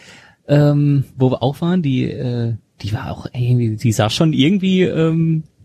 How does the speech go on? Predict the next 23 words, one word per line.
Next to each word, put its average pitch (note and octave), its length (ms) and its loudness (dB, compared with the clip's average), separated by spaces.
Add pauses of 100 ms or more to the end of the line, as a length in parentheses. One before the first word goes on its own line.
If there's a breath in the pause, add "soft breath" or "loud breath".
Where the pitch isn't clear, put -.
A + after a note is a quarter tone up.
die, - 140 -8
äh, C3+ 300 -4
bombastisch C#3 580 0
aus, G3+ 280 2
so. A2+ 200 4
Da A2+ 120 2
waren C3 120 4
ja B2+ 80 2
auch A#2 160 4
riesig D3+ 500 2
hohe C3+ 260 0
Fenster D3+ 420 0
und F3 120 0
so, F#3 200 2
das D3 220 -2
war C3 80 -2
schon, D#3+ 300 -2 (680 loud breath)
äh, C3+ 260 0
sah C3+ 140 4
schon D#3+ 140 0
ganz C#3+ 180 0
nett C#3 160 -2
aus. D#3 300 0